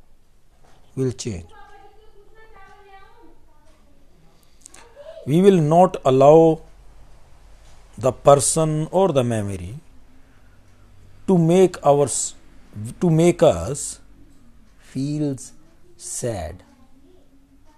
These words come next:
again and again. Why? Because now we are in a position to understand the reality and the fact that we are the creator of our thoughts and emotions.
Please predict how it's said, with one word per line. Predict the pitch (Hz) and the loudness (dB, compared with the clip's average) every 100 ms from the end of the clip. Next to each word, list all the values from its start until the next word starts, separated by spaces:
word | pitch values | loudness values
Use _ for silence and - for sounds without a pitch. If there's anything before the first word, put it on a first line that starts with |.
| _ | _
again | 110 117 127 123 | -12 -8 -8 -8
and | 113 | -8
again. | 110 95 - - - - - | -12 -14 -20 -20 -20 -20 -4
Why? | 143 190 - - - - | 2 2 0 -16 -14 -10
Because | 165 247 | -8 -8
now | 156 175 | -6 -6
we | 160 156 | -6 -8
are | 151 156 - - - - - | -8 -10 -12 -16 -20 -20 -10
in | 131 185 | -6 -6
a | |
position | 185 101 101 95 190 185 | -6 -8 -8 -8 -8 -8
to | |
understand | 117 101 - - 170 175 | -10 -6 -6 -4 -4 -2
the | 139 | -2
reality | 95 92 90 98 214 196 104 | -2 -4 -4 -4 -4 -4 -4
and | 98 147 117 | -4 -4 -6
the | |
fact | 117 - 170 - | -10 -8 -8 -8
that | 95 90 127 180 - - - - | -6 0 0 0 -4 -20 -20 -18
we | 95 90 92 | -10 -10 -8
are | 90 | -12
the | 92 127 151 | -8 -8 -8
creator | - 143 151 156 143 | -8 -4 -4 -4 -6
of | 98 - | -6 -12
our | 104 117 | -12 -10
thoughts | 127 104 - | -10 -10 -10
and | 101 208 247 - - - - - - - - - | -8 -8 -10 -18 -20 -20 -20 -20 -20 -20 -20 -12
emotions. | 147 170 - 160 85 - | -8 -8 -8 -12 -14 -20